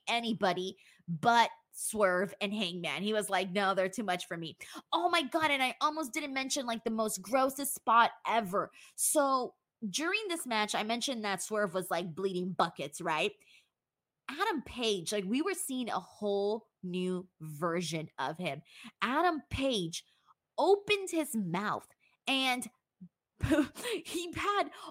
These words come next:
all of the blood of Swerve go straight into his mouth. He poured another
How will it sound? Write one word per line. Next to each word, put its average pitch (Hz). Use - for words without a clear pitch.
all 339
of 269
the 285
blood 277
of -
Swerve 254
go 330
straight -
into 320
his 302
mouth. 233
He 370
poured 359
another 240